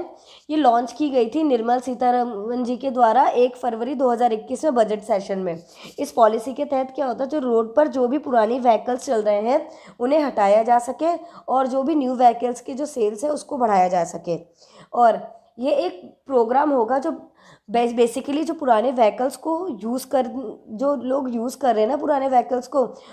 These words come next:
उन्हें इनकरेज किया जाएगा कि आप न्यू व्हीकल्स को यूज़ करें पुरानी की जगह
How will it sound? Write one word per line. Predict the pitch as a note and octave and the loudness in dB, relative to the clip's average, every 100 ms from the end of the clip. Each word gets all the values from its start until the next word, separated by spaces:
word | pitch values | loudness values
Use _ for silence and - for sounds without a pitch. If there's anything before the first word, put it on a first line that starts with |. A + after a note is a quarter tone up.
| - | -4
उन्हें | B3 C#4 | 2 2
इनकरेज | C#4+ C4+ B3+ A3+ B3 | 2 -2 0 2 0
किया | - B3+ A3+ | 0 2 4
जाएगा | A3+ B3 D4 | 4 2 0
कि | D#4 | -2
आप | D4+ D4+ | -2 -2
न्यू | C4 A#3 | -4 -2
व्हीकल्स | A#3+ A#3 A#3+ A#3+ | -2 -2 -4 -6
को | - E4 E4 - - A3 | -2 0 -2 -12 -16 -6
यूज़ | A#3+ C4+ | -4 -4
करें | - D4 E4+ | -2 -2 -2
पुरानी | D#4 A#3 A3 A#3 A3 | 0 2 2 -4 -8
की | C4 | -2
जगह | B3 A3 D4 | 0 2 0